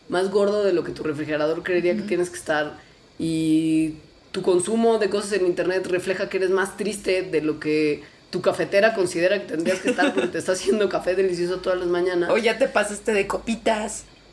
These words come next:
Speaker 2: ¿Qué pasa
Speaker 1: Exacto.
Speaker 2: con tu vida? <laughs>
Speaker 1: Entonces podrían juzg-, ju-, no juzgarte, porque no, estamos lejos
Speaker 2: Es
Speaker 1: de que
Speaker 2: que
Speaker 1: las máquinas te juzguen, pero podrían darte información que te haga a ti juzgar tus
Speaker 2: Exacto,
Speaker 1: decisiones,
Speaker 2: sí.
Speaker 1: sabiendo que tienes al alcance de tu mano la posibilidad de hacerlo todo bien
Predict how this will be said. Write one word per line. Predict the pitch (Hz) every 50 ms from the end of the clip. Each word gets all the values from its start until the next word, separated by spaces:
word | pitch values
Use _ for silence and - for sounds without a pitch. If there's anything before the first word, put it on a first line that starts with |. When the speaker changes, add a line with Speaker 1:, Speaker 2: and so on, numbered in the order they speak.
| - -
Speaker 2:
¿Qué | - 220
pasa | 185 - - 175 190
Speaker 1:
Exacto. | 185 190 - 240 220 220 220
Speaker 2:
con | 196 196
tu | 196
vida? | 196 254 247 220 214 202 208 220 - 285 311 - - 339 330 - 359 349 302
<laughs> | 311 - - 311 - - - - -
Speaker 1:
Entonces | - 233 220 254 277 269 311 311 302
podrían | - 269 247 254 262 269 285 294 311 320 359 359 - - - - - -
juzg-, | - - 240 208 190 180 -
ju-, | - - - -
no | 233 254 302
juzgarte, | - 392 339 247 190 190 202 233 247 - - - -
porque | - 202 160 165 175 170
no, | 156 - 151 160 156 - - 175
estamos | 165 - 175 170 185 180 180
lejos | 185 175 170
Speaker 2:
Es | 160
Speaker 1:
de | 175 160
que | 160
Speaker 2:
que | 175
Speaker 1:
las | 175 156
máquinas | 170 170 180 185 185 -
te | - 170
juzguen, | - - 233 240 196 196 190 196 240 381 - -
pero | - 269 277 262 247 262 392 466 - - - - - - - -
podrían | - 208 202 247 269 285 294
darte | 277 294 294 311
información | 311 302 - 269 226 214 196 196 220 240 240
que | 269
te | - 262
haga | 240 240
a | 247 247
ti | - 262
juzgar | 262 - 277 226 220 226 233
tus | 226 - 220
Speaker 2:
Exacto, | 220 - 214 214 208
Speaker 1:
decisiones, | - - 196 185 185 185 196 233 269
Speaker 2:
sí. | - - - - 185
Speaker 1:
sabiendo | 185 180 175 196 214 214 226 233 240
que | 226 220 180
tienes | - 185 180 196 202 202 196 190
al | - 165 165 160 160
alcance | 151 151 151 156 156 - 302 233 294 302 285
de | -
tu | - 190
mano | 180 190 190 190 190 180 190
la | 196 185 165
posibilidad | 147 147 135 156 147 147 156 170 175 175
de | -
hacerlo | 156 151 - 170 156 170 175 165
todo | - 190 190 214 233 226
bien | 226 202 196 202 285 381